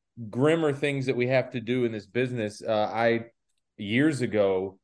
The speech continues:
prepared, uh, C Q Roll Call's, uh, Jimmy Carter obituary, and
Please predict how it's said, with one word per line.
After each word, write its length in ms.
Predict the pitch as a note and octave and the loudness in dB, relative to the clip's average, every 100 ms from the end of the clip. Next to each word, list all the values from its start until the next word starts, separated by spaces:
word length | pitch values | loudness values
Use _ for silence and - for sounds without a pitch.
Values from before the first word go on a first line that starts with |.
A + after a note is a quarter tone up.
| _ | _
prepared, 720 | A#2+ - A#2+ A#2 A2+ G2+ G2 _ _ - | -10 -4 4 6 6 2 -6 _ _ -6
uh, 180 | G#2+ G2+ | -4 -2
C 220 | - B2 | -4 -8
Q 160 | - A2+ | -4 4
Roll 200 | A#2 A2+ | 4 4
Call's, 480 | A#2 G#2+ G2 F#2 - | 4 4 2 -6 -10
uh, 80 | G2+ | -10
Jimmy 300 | F#2 A#2+ A2 | -6 -6 -6
Carter 460 | - A2+ G#2+ G2+ | 0 2 2 0
obituary, 840 | F#2 F2+ B2 C3+ G#2 F2 E2 D#2+ - _ _ _ - | -2 -4 -6 -4 -4 -4 -4 -10 -16 _ _ _ -4
and 480 | G#2+ G#2 G2+ G2 | 0 2 0 -4